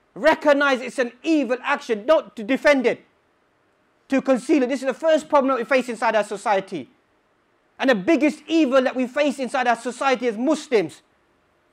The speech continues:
and many times we've mentioned this, is the Muslims who begin to traffic these evil substances. That is the biggest calamity that we're facing inside our society. That Muslims, مَا يُخَافُونَ اللَّهِ.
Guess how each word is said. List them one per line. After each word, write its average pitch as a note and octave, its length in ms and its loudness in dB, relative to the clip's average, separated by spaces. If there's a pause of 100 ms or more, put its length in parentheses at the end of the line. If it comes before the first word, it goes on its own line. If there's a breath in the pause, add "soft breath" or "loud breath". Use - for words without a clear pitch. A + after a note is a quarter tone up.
(140)
and A3+ 140 0
many D4+ 220 4
times C#4 220 0
we've C4+ 100 0
mentioned C#4+ 360 0
this, F#3+ 240 -2 (1040)
is C4 220 0
the B3+ 100 6
Muslims C#4+ 640 0
who B3+ 160 -2
begin B3+ 380 0
to B3+ 100 -4
traffic C#4 560 -4
these A3+ 240 -6
evil G#3+ 300 -4
substances. G3 800 -8 (680)
That C#4+ 200 2
is B3 100 -4
the C4 80 4
biggest C#4 480 0
calamity C#4+ 460 2
that C4 120 2
we're A#3+ 100 0
facing C4 360 0
inside A3+ 320 -2
our G3+ 80 0
society. G3 680 -4 (800)
That A#3+ 140 -2
Muslims, C#4+ 480 0
مَا D#4+ 180 -2 (120)
يُخَافُونَ C4+ 480 0 (100)
اللَّهِ. F#3 280 2